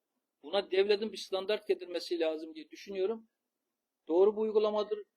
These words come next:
doğru buluyoruz. Ancak standardı olması lazım bu fiyatların. Bunlar da denetlensin. Ee, ben en son olarak da biz genelde şehrimiz hep minibüs, taksi,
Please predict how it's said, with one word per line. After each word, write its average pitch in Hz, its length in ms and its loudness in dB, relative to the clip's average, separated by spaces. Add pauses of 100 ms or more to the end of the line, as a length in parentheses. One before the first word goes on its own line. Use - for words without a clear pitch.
(140)
doğru 185 280 4
buluyoruz. 214 520 0 (300)
Ancak 180 300 -4
standardı 180 540 0
olması 185 360 0
lazım 165 320 0
bu 156 60 -16
fiyatların. 165 580 -4 (440)
Bunlar 170 360 -4
da 190 140 -2
denetlensin. 165 720 -6 (580)
Ee, 135 380 -4 (1200)
ben 202 320 2
en 233 140 -2
son 208 200 0
olarak 165 420 2
da 180 180 -2 (320)
biz - 340 -6 (680)
genelde 202 560 2
şehrimiz 196 520 2
hep 190 180 0
minibüs, 190 400 -8
taksi, - 520 0